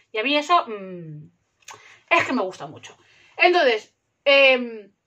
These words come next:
este tipo de canallita se suele ver mucho, como ya he dicho, en la novela antica histórica, pero si analizamos este tipo de personaje, este tipo de arquetipo de, de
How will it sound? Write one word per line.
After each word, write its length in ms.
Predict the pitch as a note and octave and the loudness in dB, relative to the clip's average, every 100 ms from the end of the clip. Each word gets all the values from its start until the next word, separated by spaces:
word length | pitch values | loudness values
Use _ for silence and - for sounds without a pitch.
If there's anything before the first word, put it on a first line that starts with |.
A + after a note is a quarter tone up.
| - | -4
este 180 | E4 F#4+ - | 0 0 0
tipo 240 | G#4+ G#4 | 2 2
de 160 | G#4 F#4+ | 2 2
canallita 760 | C4+ A#3 G3+ B3 D#4+ - B3+ | 2 2 0 0 0 0 0
se 140 | - C4+ | -2 -6
suele 260 | D#4+ F#4+ | -2 2
ver 160 | F#4 E4+ | 2 2
mucho, 300 | C#4 E4 C#4 | 0 -2 -4
como 120 | G#3+ | -4
ya 80 | G#3+ | -2
he 40 | |
dicho, 240 | A#3+ B3+ C#4 | -4 -2 -2
en 60 | |
la 80 | A3+ | -2
novela 200 | G3 G3+ | 0 0
antica 240 | B3+ E4 B3+ | -2 -2 -4
histórica, 520 | - F3+ E3 D#3 - | -4 -12 -12 -14 0
pero 240 | G4 G#4 | 2 4
si 120 | D#4 A#3+ | 2 -2
analizamos 500 | G#3 G3+ C#4+ F4+ D#4 | -6 -2 0 0 -2
este 120 | D4+ | -6
tipo 180 | C#4+ C4+ | -2 -2
de 80 | |
personaje, 500 | B3+ A#3 G#3 G#3 A3+ | 0 -4 -4 -4 -4
este 140 | F#3+ G#3+ | -8 -12
tipo 240 | G#3+ A3 | -6 -4
de 80 | G#3 | -2
arquetipo 680 | F#3+ G3 F3 A#3+ B3+ - F#3+ - - - | -4 -6 -8 -6 -6 -6 -8 -12 -20 -2
de, 560 | A3+ A3+ G#3 G3 F#3 - _ - - _ - | 2 4 2 -4 -8 -12 _ -20 -20 _ -14
de 440 | - B3 A#3 A3+ | 4 6 6 2